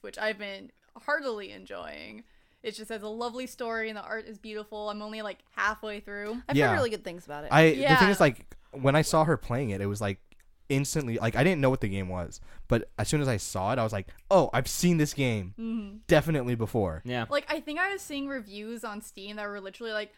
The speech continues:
Speaker 1: "Don't wait for a sale to buy this, just straight up buy it at full cost. It is that good." Uh, and I've, I haven't been proven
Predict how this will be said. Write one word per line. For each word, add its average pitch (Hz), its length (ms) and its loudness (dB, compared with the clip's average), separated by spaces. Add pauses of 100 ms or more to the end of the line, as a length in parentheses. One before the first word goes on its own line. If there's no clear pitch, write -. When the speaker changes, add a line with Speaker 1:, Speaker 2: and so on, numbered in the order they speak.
(120)
Speaker 1:
"Don't 339 200 -6
wait 320 200 -8
for 285 160 -2
a - 40 -8
sale 226 300 -6
to 202 80 -10
buy 202 280 -6
this, 254 220 -6
just - 200 -12
straight 220 260 -6
up 202 160 -8
buy 185 220 -4
it 190 220 -6
at 202 100 -12
full 185 240 -12
cost. - 560 -14
It 202 80 -16
is 202 140 -12
that 202 260 -6
good." - 340 -14 (380)
Uh, 185 320 -2
and 208 340 -6 (180)
I've, 269 320 0 (720)
I 220 140 2
haven't 339 320 0
been 392 140 -8
proven 403 280 -4